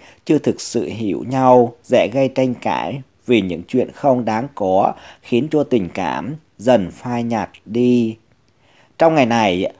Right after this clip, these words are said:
đối với những bạn đang còn độc thân thì mải mê với quá nhiều thú vui của mình mà không quan tâm tới chuyện tình cảm lứa đôi. Vết thương trong quá khứ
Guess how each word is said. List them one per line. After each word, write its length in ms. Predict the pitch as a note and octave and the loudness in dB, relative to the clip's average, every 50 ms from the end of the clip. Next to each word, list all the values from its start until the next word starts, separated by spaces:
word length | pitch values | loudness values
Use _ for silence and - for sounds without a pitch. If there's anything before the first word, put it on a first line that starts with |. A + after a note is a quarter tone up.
| _ | _
đối 220 | - D3+ A#2+ C3 D#3 | 0 2 4 4 4
với 180 | D3+ D#3+ F3 | 4 2 2
những 240 | F#3 D#3 A#2+ - G#2 | 2 2 0 0 -2
bạn 240 | B2 A#2+ G#2+ - G#2 | -4 -4 -4 -4 -4
đang 220 | D3 D3+ D3 D3 | -4 -4 -4 -2
còn 300 | - - B2 A#2 G2+ G2 | 2 2 4 4 4 2
độc 200 | G2 F#2+ F2+ - - | 0 -2 -2 -2 -6
thân 480 | - - C3+ C3 C3 C3+ C3 C3 A#2+ B2 - _ - | -6 -2 0 0 2 2 0 -2 -4 -6 -12 _ -6
thì 400 | - C#3+ B2+ A2 G2 E2+ D#2+ - - - - - _ - | -2 2 2 2 2 0 -2 -6 -12 -20 -20 -16 _ -2
mải 240 | B2+ A#2 G2 F2+ | 0 0 0 0
mê 240 | G#2+ C3 C#3+ C#3+ C#3 | 0 0 2 2 2
với 220 | B2+ G#2+ A2+ B2+ C3 - | 0 0 -2 -4 -4 -4
quá 180 | - A2+ A2+ | -4 -4 -2
nhiều 320 | E3 E3 D#3+ D3 A#2 F2+ D#2+ - | -2 -2 0 2 2 0 0 -4
thú 160 | - G#2+ A#2 | -6 -6 -6
vui 280 | C3+ C#3+ D3+ C#3+ C3+ B2+ - | -4 -2 0 0 0 0 -2
của 140 | - F#2 | -4 -4
mình 460 | E2+ G#2+ B2 A#2+ G#2+ F#2+ F2+ D#2+ D#2 D#2+ _ _ _ - | -2 0 2 2 2 0 -2 -8 -10 -14 _ _ _ -6
mà 460 | A2 A#2 A#2 A2+ G2+ F2+ D#2+ - - _ _ | -2 0 2 2 2 0 -2 -6 -10 _ _
không 240 | - - D3 C3+ B2+ | -4 0 0 0 0
quan 220 | - - C3+ C3 - - | 0 0 -2 0 0 -2
tâm 200 | C3 B2+ B2+ A#2+ | -2 -2 -2 -2
tới 180 | - B2+ B2+ B2+ | -4 -6 -6 -4
chuyện 220 | - B2+ G#2+ - - _ _ | -4 -4 -4 -4 -6 _ _
tình 220 | - A#2+ G2+ F2 D#2+ - | -2 -2 -2 -2 -6 -8
cảm 280 | - F2 D2+ - - | -8 -8 -8 -8 -8
lứa 200 | G#2 G#2 G#2+ C3 | -8 -6 -6 -2
đôi. 480 | C#3+ C#3 C#3 C#3 C#3 C3+ B2+ B2 A#2 A2+ - - - - - _ - | 0 0 2 4 6 6 6 4 2 -2 -6 -16 -20 -20 -20 _ -2
Vết 160 | - F3+ F#3 F#3 | 0 0 0 2
thương 240 | - D#3+ D#3 C#3 C3 | 2 2 2 2 2
trong 220 | - C#3 C#3 C3+ | 0 0 0 0
quá 240 | B2+ - B2+ C#3 E3 | 0 0 2 2 0
khứ 320 | - - - B2 C3 F#3 | -2 -4 -2 -2 -2 -2